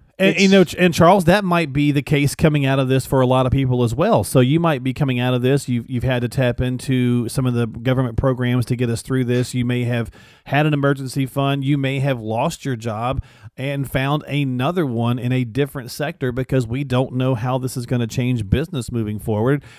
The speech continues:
Speaker 1: You know, we talked before, you know, how, how long is it before someone feels comfortable going on a cruise ship again? I don't
Speaker 2: Oh,
Speaker 1: know.
Speaker 2: yeah.
Speaker 1: You know, I don't know how comfortable I'm gonna be with four thousand other people right away. But they're gonna try to bolster that, right? So there could be new jobs created. So yeah,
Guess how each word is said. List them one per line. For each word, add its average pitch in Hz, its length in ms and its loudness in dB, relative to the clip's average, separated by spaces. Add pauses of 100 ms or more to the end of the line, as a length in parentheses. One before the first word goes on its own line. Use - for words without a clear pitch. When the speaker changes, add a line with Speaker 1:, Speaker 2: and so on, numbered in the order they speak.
(140)
Speaker 1:
You 123 80 -2
know, 117 140 2
we 127 100 2
talked 120 300 0
before, 147 380 0
you 113 80 0
know, 107 60 0
how, 131 340 0 (100)
how 127 180 0
long 147 200 2
is 135 120 0
it 139 80 -4
before 139 320 0
someone 139 300 0
feels 131 240 -2
comfortable 139 340 0
going 135 240 0
on 139 100 2
a 139 40 0
cruise 208 280 0
ship 98 200 0
again? 92 320 -8 (480)
I 131 100 -2
don't 147 120 4
Speaker 2:
Oh, - 40 4
Speaker 1:
know. 156 60 4
Speaker 2:
yeah. - 260 4
Speaker 1:
You 160 140 -6
know, 143 100 4
I 120 120 4
don't 175 100 2
know 165 60 4
how 160 180 6
comfortable 151 400 0
I'm 165 140 0
gonna 190 120 2
be 127 140 0
with 123 160 0
four 147 180 4
thousand 147 280 4
other 135 100 -2
people 120 460 0
right 110 180 0
away. 92 320 -6 (240)
But 139 140 4
they're 147 100 6
gonna 135 180 4
try 123 220 2
to 120 100 2
bolster 143 600 -2
that, 104 320 -2
right? 131 300 -4
So 127 160 0
there 120 160 0
could 131 180 2
be 120 140 4
new 117 240 4
jobs 117 400 0
created. 131 500 -2
So - 140 -2
yeah, 180 220 0